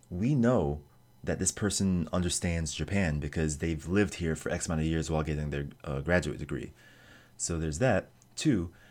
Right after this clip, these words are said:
whatever terminologies that might come up within, like, the community of programmers in Japanese, you'll learn them through that.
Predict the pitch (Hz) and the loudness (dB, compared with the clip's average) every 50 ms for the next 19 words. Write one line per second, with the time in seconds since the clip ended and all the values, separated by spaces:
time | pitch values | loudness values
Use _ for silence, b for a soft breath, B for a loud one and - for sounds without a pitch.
0 | B B B B B B - _ _ - 101 104 110 110 127 139 175 170 165 - | B B B B B B -20 _ _ -2 0 2 4 4 4 4 4 2 0 0
1 | - - 135 135 135 127 110 104 104 107 107 113 120 117 107 98 - 78 87 90 | -2 0 2 2 4 4 4 4 4 4 4 4 2 4 2 2 0 2 0 0
2 | 80 - - 95 90 85 82 101 - - 69 73 85 85 - - - 90 87 87 | 0 -2 -2 0 0 2 0 0 -2 -4 -4 -2 -2 -2 -2 -4 -4 -2 0 0
3 | 87 90 92 92 92 90 - - _ - - - - - 87 82 80 78 - 87 | 2 2 2 0 -2 -4 -8 -16 _ -20 -20 -18 -8 -4 -2 0 0 0 -2 -4
4 | - - 90 90 90 92 95 92 87 78 - - 90 85 82 95 98 104 110 113 | -4 -2 0 0 2 2 2 2 0 -2 -2 -4 -4 0 2 2 2 2 2 2
5 | 117 117 - - - _ - - - - - _ - 90 87 76 85 82 80 80 | 2 0 -2 -2 -4 _ -20 -20 -20 -20 -16 _ -4 -2 0 2 2 2 2 2
6 | 82 80 82 90 113 131 143 - - B B B B B B B B 90 95 104 | 0 0 2 2 0 0 -2 -4 -6 B B B B B B B B 2 4 4
7 | 107 98 87 95 104 107 101 87 80 78 76 76 73 - - 92 87 80 - 71 | 4 4 4 2 4 4 4 2 2 2 0 -2 -4 -4 -4 -2 -2 -2 -2 -4
8 | 60 55 - | -6 -6 -8